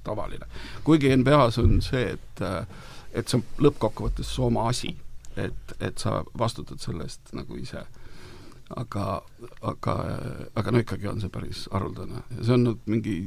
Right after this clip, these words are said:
siis nagu Phil J-, Jacksoni nagu spetsiifiline joon, et ta, et ta kuidagi treenerina suutis seda juhtida, seda teemat nimega Jo-, Mike, Dennis Rodman. Et, äh, ja, ja kogu see meeskond sai ka kuidagimoodi sellega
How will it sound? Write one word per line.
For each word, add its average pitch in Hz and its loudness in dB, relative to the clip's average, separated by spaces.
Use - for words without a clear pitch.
siis - -12
nagu - -8
Phil - -2
J-, - -12
Jacksoni - -4
nagu - -10
spetsiifiline - -8
joon, 104 -6
et - -14
ta, 104 -6
et - -8
ta 123 -2
kuidagi 92 -2
treenerina 101 -2
suutis - -8
seda - -8
juhtida, - -8
seda - -10
teemat - -10
nimega - -8
Jo-, - -8
Mike, 107 -8
Dennis 110 0
Rodman. 110 -2
Et, - -4
äh, 92 -2
ja, 104 0
ja 101 0
kogu 101 -2
see - -2
meeskond 104 0
sai - -4
ka 101 -4
kuidagimoodi - -4
sellega 104 -8